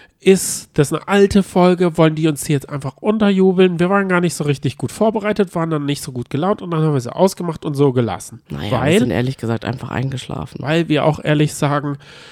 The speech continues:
Speaker 1: Florian Silbereisen als, äh, Kapitän
Speaker 2: Max Parger.
Speaker 1: kann man ihm die Rolle abkaufen?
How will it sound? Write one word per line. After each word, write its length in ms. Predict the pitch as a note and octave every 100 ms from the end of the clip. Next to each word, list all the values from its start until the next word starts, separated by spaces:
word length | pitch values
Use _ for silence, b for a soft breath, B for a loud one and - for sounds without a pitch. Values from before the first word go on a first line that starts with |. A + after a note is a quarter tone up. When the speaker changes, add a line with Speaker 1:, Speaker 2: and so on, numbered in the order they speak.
| B B B
Speaker 1:
Florian 680 | - G3+ G#3 G3+ F#3 F3+
Silbereisen 840 | D3+ G2+ G2+ G#2 - G2+ G#2 G2 - -
als, 840 | - C#3 C#3 C#3+ C#3+ - - - - -
äh, 500 | B2+ B2 B2 B2 C3
Kapitän 640 | - C3+ C3+ - B2+ B2
Speaker 2:
Max 280 | D3+ - -
Parger. 560 | - C#3 B2+ A#2+ B2+ C3 _ _ -
Speaker 1:
kann 240 | C#3+ C3+
man 220 | C#3 C#3 C3
ihm 260 | C#3+ D3
die 260 | D3 C#3+ C#3
Rolle 280 | C#3+ D3+ -
abkaufen? 640 | - - E3+ F3 E3 F#3